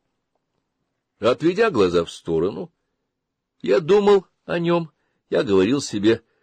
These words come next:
«Он уменьшается, уменьшается». Я понимал себя, знал, что хоть я и калека, а мог бы нагнать его. Надо было только захотеть. И однако же нет, потому как я хотел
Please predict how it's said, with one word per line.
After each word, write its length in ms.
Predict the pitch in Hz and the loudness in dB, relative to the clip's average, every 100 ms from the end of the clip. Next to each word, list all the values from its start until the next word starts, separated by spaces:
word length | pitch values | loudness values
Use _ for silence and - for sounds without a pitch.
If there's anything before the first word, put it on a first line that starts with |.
| _ _ | _ _
«Он 140 | 147 113 | -2 0
уменьшается, 920 | 90 - - 190 190 175 151 - 85 | -2 -4 -2 0 2 0 -4 -10 -16
уменьшается». 720 | 80 - 143 151 139 - - _ _ _ _ _ | -14 -8 -2 0 -2 -6 -18 _ _ _ _ _
Я 160 | - 101 | -4 -4
понимал 760 | - 107 110 113 135 160 147 | -2 -2 -2 -2 0 0 0
себя, 640 | - - 82 67 78 71 - _ _ _ - | -4 -12 -14 -14 -12 -12 -16 _ _ _ -16
знал, 640 | 80 87 110 127 110 85 | -12 -6 -2 0 -2 -6
что 180 | _ - | _ -18
хоть 200 | 95 82 | -14 -6
я 140 | 90 87 | -2 -2
и 120 | 85 | -4
калека, 800 | _ 80 78 98 165 - 95 - _ _ _ _ _ | _ -8 -6 -4 -4 -6 -12 -14 _ _ _ _ _
а 120 | - 76 | -20 -12
мог 200 | 92 92 | -10 -6
бы 100 | 95 | -6
нагнать 460 | 90 85 82 - | -8 -12 -12 -16
его. 160 | 78 - _ _ _ _ _ - | -20 -20 _ _ _ _ _ -20
Надо 160 | 71 | -18
было 200 | 76 73 | -12 -12
только 580 | - 90 110 135 - 135 | -6 2 4 2 0 -6
захотеть. 580 | 120 - 120 101 90 _ _ _ _ _ _ _ - | -6 -10 -12 -10 -12 _ _ _ _ _ _ _ -8
И 60 | |
однако 360 | 131 170 196 185 | -6 -2 -2 0
же 160 | 170 175 | 0 0
нет, 420 | 196 190 - - | 0 -2 -4 -20
потому 320 | _ 107 117 | _ -6 -6
как 200 | - _ - | -8 _ -2
я 220 | 135 - | -2 -4
хотел 640 | - - - - 147 123 | -10 -10 -8 -6 -2 -2